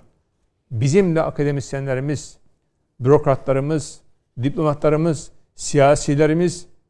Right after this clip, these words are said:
bunlar da biz bir proje yaparken aslında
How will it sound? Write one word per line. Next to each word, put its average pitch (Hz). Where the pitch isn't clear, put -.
bunlar 165
da 226
biz 156
bir 156
proje 135
yaparken 214
aslında 156